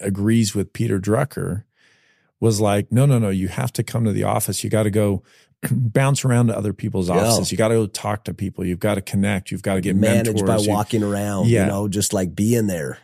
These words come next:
Speaker 2: Like
Speaker 1: Yep. And you, you've gotta get all that going. But every m-, six minutes that I spent doing something like that
Speaker 2: It's costing
Speaker 1: was a
Speaker 2: money.
Speaker 1: point one that I didn't get to bill. And then your whole life gets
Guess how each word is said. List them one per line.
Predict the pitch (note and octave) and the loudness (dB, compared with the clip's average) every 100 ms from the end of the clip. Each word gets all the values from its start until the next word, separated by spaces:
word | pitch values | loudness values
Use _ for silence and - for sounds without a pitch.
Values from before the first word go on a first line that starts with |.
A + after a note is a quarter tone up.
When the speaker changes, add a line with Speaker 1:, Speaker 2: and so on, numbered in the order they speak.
| - | -2
Speaker 2:
Like | - | 0
Speaker 1:
Yep. | G#2+ - - - - - - | 0 -2 -16 -20 -20 -10 2
And | C3+ | 2
you, | C#3+ | 4
you've | C3 A#2+ | 2 2
gotta | B2+ B2 | 2 2
get | B2 | 2
all | B2 A#2 | 2 2
that | A2 A2+ F#2+ | 0 -2 -2
going. | G#2+ G#2+ G#2 F2 E2+ F2+ _ _ _ _ _ - | -2 0 0 -2 -6 -10 _ _ _ _ _ -4
But | G#2+ A#2+ A2 A2 _ _ - | 0 2 2 -2 _ _ -4
every | A2 C3+ D#3+ D3 B2+ | 0 2 2 2 4
m-, | A#2+ A2 A2+ - _ | 2 2 0 -4 _
six | - - D3+ D3 - | -4 -2 -2 -2 0
minutes | A2+ A#2 A2+ F#2+ - | 2 2 2 -2 -4
that | G2 F#2+ | -2 0
I | G2+ | 0
spent | G#2 - G#2 F2+ | -2 -2 -2 -2
doing | G2+ G2 F#2+ | 0 0 0
something | F2 - F#2 G2 F2+ | -2 -4 -4 -4 -4
like | E2 E2+ | -4 -4
that | B2+ C3 F2+ F2 | -2 0 -2 -6
Speaker 2:
It's | - | -6
costing | - D#2 - - C#3+ | -2 -2 -2 -4 2
Speaker 1:
was | A#2+ A2 | 2 2
a | |
Speaker 2:
money. | G2 - | 0 2
Speaker 1:
point | C3 - | 2 2
one | A#2 A2+ | 0 2
that | G#2 F#2+ | 2 2
I | F#2+ | 0
didn't | G2 F#2+ | 0 -2
get | F2+ - | -4 -6
to | - | -8
bill. | G#2 G2+ - _ _ _ _ _ _ | -6 -6 -10 _ _ _ _ _ _
And | - A#2+ | 0 4
then | C3 D3 - | 4 4 4
your | B2+ A2 | 2 4
whole | C#3+ D3 | 2 2
life | A2+ F3+ - | 0 0 -2
gets | G#2 G2 | -4 -4